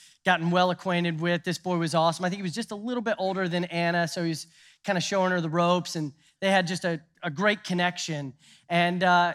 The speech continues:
Katie shows up, and normally when we show up, if Anna sees us, I mean, she's got one thing on mind. She wants to come to daddy or come to mommy. That's it. Like, she's ready to go. But this particular day, she started to walk towards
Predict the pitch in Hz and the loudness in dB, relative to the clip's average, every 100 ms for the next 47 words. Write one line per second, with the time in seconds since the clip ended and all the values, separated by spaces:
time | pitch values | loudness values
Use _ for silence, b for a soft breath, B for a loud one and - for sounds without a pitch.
0 | - - 226 226 - 196 208 185 220 302 | -6 -2 0 2 0 4 4 4 4 6
1 | 269 226 226 226 - 233 226 214 202 170 | 6 4 2 2 2 4 6 4 2 -4
2 | 220 233 220 - 247 233 175 165 160 196 | 0 2 2 0 0 2 2 0 0 -2
3 | 175 b b - 214 185 196 160 180 220 | -2 b b -10 -2 4 4 4 0 0
4 | 185 226 208 214 175 190 190 - 202 196 | 0 -2 2 2 0 -4 -8 -6 -6 -6
5 | 190 160 190 190 196 175 196 190 185 185 | -8 2 2 2 -2 -4 -6 -2 0 0
6 | 196 190 190 b b b 190 226 160 165 | 0 -2 -4 b b b -2 0 0 -2
7 | 156 190 175 208 202 185 208 180 180 170 | -4 -6 -2 -2 -2 2 4 4 2 0
8 | 170 180 - - - 170 240 233 196 185 | -4 -4 -6 -12 -12 -8 -6 -2 0 0
9 | - 175 233 202 190 - 190 185 160 | -2 -4 -2 0 0 0 -4 -2 -4